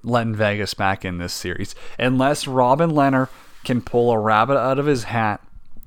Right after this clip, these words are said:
I don't like his save choice on the Radulov goal.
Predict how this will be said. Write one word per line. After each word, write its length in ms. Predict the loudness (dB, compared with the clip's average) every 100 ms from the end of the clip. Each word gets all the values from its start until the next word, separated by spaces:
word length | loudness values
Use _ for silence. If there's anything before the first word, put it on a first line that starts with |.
| -16 -16 -12 -10 -6 -2
I 80 | 2
don't 120 | 4
like 220 | 4 2 0
his 140 | 0
save 520 | 0 -2 -2 -2 -4
choice 600 | -4 -2 0 -2 -6 -10 -12 -20 _ -20 -20 _ -20 -20 -20 -20 -18 -4
on 200 | 0 2
the 60 |
Radulov 680 | 2 2 2 4 6 4 2
goal. 420 | 2 2 2 -4